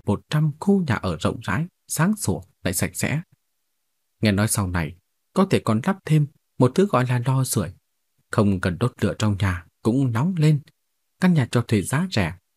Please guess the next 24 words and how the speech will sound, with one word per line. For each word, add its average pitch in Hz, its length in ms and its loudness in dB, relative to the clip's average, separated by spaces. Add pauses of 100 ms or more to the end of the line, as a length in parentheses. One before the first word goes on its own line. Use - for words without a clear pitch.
ở 131 100 2
bên 110 180 0
ngoài 92 160 -4
doanh 90 240 -2
trại 92 200 -2 (340)
cũng 139 140 4
được 101 160 -4
chúng 131 160 0
ta 110 180 0
tranh 101 220 0
thủ 90 280 0
thời 90 200 0
gian 95 260 -2
xây 92 200 -2
dựng 90 200 -4
xong. 113 220 -2 (1200)
Mặc 170 120 2
dù 147 120 6
nó 147 140 4
không 147 260 2
bằng 101 240 2
khu 120 160 2
nhà 104 120 0
ở, 92 320 0